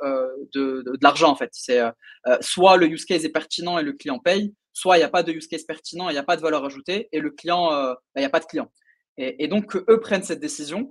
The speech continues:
ça montre qu'il y a un feedback de marché qui remonte de plus en plus vers,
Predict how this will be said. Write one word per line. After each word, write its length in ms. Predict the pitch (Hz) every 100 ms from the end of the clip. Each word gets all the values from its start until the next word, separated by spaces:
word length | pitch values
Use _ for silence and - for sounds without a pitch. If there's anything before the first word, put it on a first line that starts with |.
| _ _
ça 160 | - 160
montre 240 | 196 208
qu'il 120 | -
y 20 |
a 40 | 151
un 60 |
feedback 460 | 143 202 170 190 156
de 80 | 156
marché 460 | 156 - 202 202 _ _ -
qui 140 | 170
remonte 420 | 151 180 208 208
de 80 | 147
plus 200 | - 190
en 80 | 160
plus 440 | - 220 - - -
vers, 360 | 175 180 180